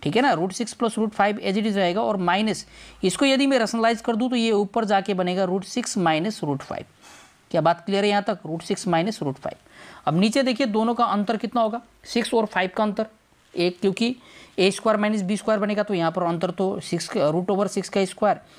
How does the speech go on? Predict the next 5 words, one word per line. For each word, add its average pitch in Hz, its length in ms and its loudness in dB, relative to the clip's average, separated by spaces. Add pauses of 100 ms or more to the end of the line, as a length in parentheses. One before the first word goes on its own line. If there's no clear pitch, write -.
(200)
रूट 202 140 2
सिक्स, - 400 -4
रूट, 190 320 0 (400)
आ, 156 480 2 (1160)
प्लस, 214 240 2